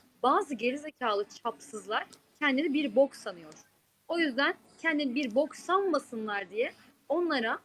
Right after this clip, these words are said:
bazı şeyleri göstereceğim arkadaşlar. O yüzden kusura bakmayın. Sakın üzerinize alınıp alınmayın. Sizle alakası yok. O gerizekalı lalelerin bir bok olmadan bir, bir bok olmuş havalarını gazını almak için yapılmış bir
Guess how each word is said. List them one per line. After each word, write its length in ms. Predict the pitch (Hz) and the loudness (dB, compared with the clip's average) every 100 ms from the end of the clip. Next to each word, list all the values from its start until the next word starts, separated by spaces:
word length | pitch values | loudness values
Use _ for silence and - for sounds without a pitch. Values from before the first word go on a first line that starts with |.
| _ - | _ -6
bazı 340 | 320 311 262 - | -2 0 -2 0
şeyleri 380 | 233 214 262 262 | 0 0 -4 0
göstereceğim 500 | 262 277 247 240 208 | 0 0 -2 -4 -8
arkadaşlar. 520 | 202 196 196 339 381 - _ - | -6 -6 -6 -12 -12 -16 _ -6
O 100 | 370 | 0
yüzden 320 | 359 277 302 | 0 0 -4
kusura 360 | 302 - 302 269 | -6 -6 -2 0
bakmayın. 380 | 285 269 240 277 - _ - | -2 -4 -10 -12 -20 _ -14
Sakın 240 | 330 339 | -6 -2
üzerinize 400 | 320 302 294 254 | 2 4 4 2
alınıp 260 | 277 269 - | 2 2 0
alınmayın. 420 | 247 294 269 285 | 0 2 2 0
Sizle 280 | - 302 285 | -4 0 2
alakası 480 | 269 254 254 247 294 | 4 4 2 -2 -2
yok. 100 | 415 - 359 | -4 -6 -4
O 60 | |
gerizekalı 640 | 294 311 269 254 254 226 220 | 0 2 2 2 2 0 2
lalelerin 500 | 254 254 220 254 269 | 0 0 -2 0 0
bir 100 | 277 | 0
bok 120 | 285 | -4
olmadan 460 | 247 277 226 226 254 - 254 | -4 -4 -2 -4 -6 -6 -2
bir, 140 | 320 _ - | -2 _ 2
bir 180 | 359 240 | 4 6
bok 120 | 254 - | 4 6
olmuş 280 | 247 254 285 - | 4 4 -6 -4
havalarını 520 | 240 233 226 220 311 - - - _ _ - | 0 0 -2 -4 -6 -6 -20 -20 _ _ 2
gazını 320 | 294 302 302 | 4 6 4
almak 260 | 277 269 | 2 0
için 180 | - 349 | -4 -4
yapılmış 520 | 294 262 247 247 | -2 -2 -4 -6
bir 60 | - | -8